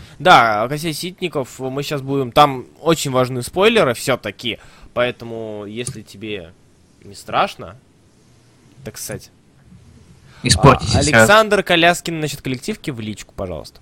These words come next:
Speaker 1: А, все, ну хорош, не понимаете, просто это Д З, которое многие уже читали. А, ну да, да, да.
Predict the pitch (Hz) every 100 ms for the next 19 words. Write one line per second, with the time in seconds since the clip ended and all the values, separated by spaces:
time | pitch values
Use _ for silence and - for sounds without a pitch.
0 | _ _ _ _ _ _ _ - - -
1 | 123 127 123 - 185 160 98 135 170 175
2 | 170 160 - - - - 139 185 151 139
3 | 143 156 143 147 151 202 - 160 147 170
4 | 151 147 151 - - 127 113 156 120 160
5 | 151 107 101 95 90 -